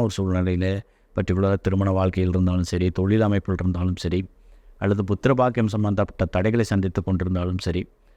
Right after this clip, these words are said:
தொழில் ரீதியான ஒரு சி-, சிரமமான ஒரு சூழ்நிலை, பொருளாதார வளர்ச்சி சார்ந்த நிலைகள்ல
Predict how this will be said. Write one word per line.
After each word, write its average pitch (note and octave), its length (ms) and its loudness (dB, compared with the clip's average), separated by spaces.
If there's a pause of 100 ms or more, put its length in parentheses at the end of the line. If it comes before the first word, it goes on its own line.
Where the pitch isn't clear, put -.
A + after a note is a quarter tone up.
(180)
தொழில் D#3 300 4
ரீதியான A#2 560 2 (560)
ஒரு G#2 200 0 (360)
சி-, - 160 -20 (320)
சிரமமான C3+ 640 2
ஒரு G#2 140 -2
சூழ்நிலை, D#2+ 480 -6
பொருளாதார G#2 500 4
வளர்ச்சி F2 340 -2
சார்ந்த F2 300 -2
நிலைகள்ல E2 480 0